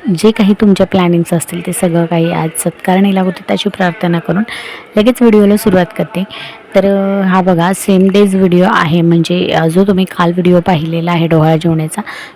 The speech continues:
तोच व्हिडिओ आहे. आणि आता मी आणि अनिश आलेलो आहोत कराडच्या स्टँडवरती, यांची वाट बघत बसलेलो आहोत. एक दहा पंधरा मिनटं तर आम्ही वाट बघत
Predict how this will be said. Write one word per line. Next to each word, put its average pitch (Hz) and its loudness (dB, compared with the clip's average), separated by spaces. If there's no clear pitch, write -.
तोच 214 2
व्हिडिओ 175 2
आहे. 170 0
आणि 175 -4
आता 190 -2
मी 190 2
आणि 196 2
अनिश 175 -2
आलेलो 165 2
आहोत 165 0
कराडच्या 170 0
स्टँडवरती, 170 -4
यांची 175 4
वाट 175 0
बघत 175 0
बसलेलो 165 -2
आहोत. 156 -2
एक 196 -2
दहा 175 2
पंधरा 214 2
मिनटं 208 0
तर 208 0
आम्ही 196 2
वाट 175 2
बघत 170 0